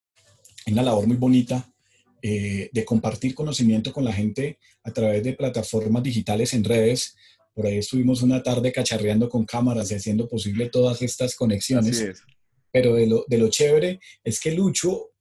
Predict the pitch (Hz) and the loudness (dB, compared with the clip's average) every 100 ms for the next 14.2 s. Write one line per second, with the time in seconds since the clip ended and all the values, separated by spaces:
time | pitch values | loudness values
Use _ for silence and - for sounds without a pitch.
0 | - 127 123 - 107 120 143 147 120 113 | -6 -4 -4 -6 0 0 2 2 2 2
1 | 147 117 107 104 107 104 110 139 147 - | 2 0 0 -2 0 0 2 2 0 0
2 | 113 110 110 139 - 110 95 95 - - | 2 2 2 -2 -2 -2 -2 -6 -18 -20
3 | _ - 98 104 101 104 120 131 135 139 | _ -12 -4 0 2 2 2 2 2 0
4 | 127 113 110 101 113 127 117 - 104 110 | -2 -2 0 2 2 0 -2 -2 -2 0
5 | 113 113 147 - 147 147 139 107 101 113 | 0 -2 -6 -2 0 0 0 0 0 2
6 | 127 139 143 151 135 - 98 107 139 135 | 2 -2 -2 -2 -4 -6 -10 -8 -8 -4
7 | 131 135 127 104 117 135 127 - - - | -4 -2 -4 -4 -6 -6 -6 -6 -4 -4
8 | - 123 - _ _ - 107 123 127 123 | -2 -4 -8 _ _ -4 -2 2 0 0
9 | 127 123 113 101 98 113 - 226 196 156 | -2 -4 -2 0 0 -2 0 0 0 -2
10 | 170 170 160 190 - - _ - _ - | 0 0 0 -4 -6 -16 _ -20 _ -8
11 | 104 104 - 120 160 156 120 113 113 131 | -4 -2 0 0 4 4 4 4 4 4
12 | 131 165 - - 165 135 127 131 156 156 | 2 0 0 -2 0 0 0 0 -2 0
13 | 165 156 131 120 - 139 156 139 143 143 | 2 2 2 -4 -2 0 2 0 -2 0
14 | 147 147 | 2 0